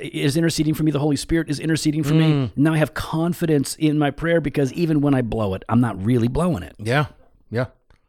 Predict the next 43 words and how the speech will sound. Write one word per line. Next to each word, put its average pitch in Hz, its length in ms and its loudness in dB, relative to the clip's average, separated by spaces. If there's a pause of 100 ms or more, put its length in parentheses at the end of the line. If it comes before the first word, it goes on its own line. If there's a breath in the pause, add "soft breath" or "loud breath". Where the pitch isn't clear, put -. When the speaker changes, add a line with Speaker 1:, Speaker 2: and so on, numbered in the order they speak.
(540 soft breath)
Speaker 2:
And, 123 140 -12 (500)
you 147 120 -2
know, 127 100 0
we 139 160 0
know 151 200 4
that, 110 260 -4
that 120 180 -2
God, 131 180 -8
yeah, 139 140 -4 (440)
he 143 160 0
had, 151 200 -2
and 156 160 0
Jesus 220 260 2
himself 202 300 2
prayed 180 240 -2
for 185 80 -4
us 165 140 -2
in 151 80 -4
two 160 160 -2
ways, 139 240 -2
right? 180 180 -6 (100)
Like, 123 120 -8
he 170 100 0
prayed 208 400 0
for 196 380 2
our 156 160 0
growth. 139 340 2
Speaker 1:
Yeah. 80 160 -4 (340)
Yes, 180 460 6
Speaker 2:
That 151 80 -4
we 202 80 8
Speaker 1:
yeah. 254 140 8
Speaker 2:
would 175 200 0
grow, 156 640 2
Speaker 1:
Mm-hmm. 127 300 2
Speaker 2:
uh, 135 160 2
in 165 180 -2
sanctification, 160 440 -4
Speaker 1:
John 175 160 6
Speaker 2:
in - 80 4
grace. - 80 -4
Speaker 1:
seventeen, 160 500 4
right? 110 240 2